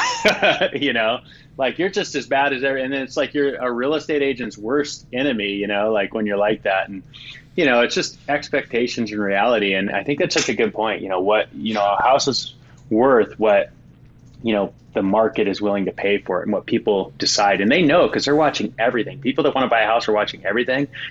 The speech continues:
and they know value. But they also can see that extra value too, you know, and things. So if you'd have priced it just right, you know, or just slightly under, which is a great strategy, you would have probably gotten over 'cause they go, "Oh man," it would get 'em through that door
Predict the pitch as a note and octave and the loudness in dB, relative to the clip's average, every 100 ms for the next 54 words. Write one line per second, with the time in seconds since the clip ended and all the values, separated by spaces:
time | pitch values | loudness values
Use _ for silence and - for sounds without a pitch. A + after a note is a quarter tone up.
0 | - A2+ D3+ G3 A#2+ G#2 A#2 A2 D2+ - | -2 2 4 6 4 4 2 0 -4 -10
1 | - - - - C3 C3+ D#3 G#3+ - G#3 | -18 -20 -20 -6 -4 2 4 4 2 -2
2 | D#3 B2+ - B2+ A#2 G#2+ A#2 - D#3 D3 | 0 -4 -2 -2 0 0 0 -2 -4 0
3 | D3 D3+ C#3 - B2 A#2+ C#3 A#2+ A#2 G#2+ | 2 2 0 -2 -4 -2 0 0 0 -2
4 | A#2+ A#2 A2+ A2+ C#3+ C#3 - C3 B2+ - | -2 -2 0 -2 2 0 2 0 0 0
5 | A2+ G#2 - A#2+ A#2 - A2 A#2+ D3 D3+ | -6 -4 -2 0 0 0 2 2 2 0
6 | D#3+ F3 D#3 A2 G2 - A2+ A#2+ - - | 0 2 2 0 -2 -4 0 0 0 0
7 | B2 A2+ A2+ G#2+ B2+ D#3+ F3+ - - A2+ | 2 2 0 2 2 2 0 -2 -6 -4
8 | A2+ A2 F#2 A2+ A#2 A#2 - A2 C3 C#3+ | -2 -2 0 2 2 2 2 4 4 2
9 | F#3 - - - A#2 A2+ C3 A#2+ A#2 A2+ | -2 -2 -8 2 4 4 4 4 4 4
10 | G2+ A#2 D3 A#2+ - A2+ G#2+ G#2 A2 A2+ | 4 4 2 2 0 0 2 2 2 2
11 | G#2+ B2+ G#2+ G2+ G2 A#2 A2 B2 A2 F#2+ | 2 0 0 -2 0 0 0 0 0 0
12 | G2+ G#2+ D3 E3 | 2 2 2 -2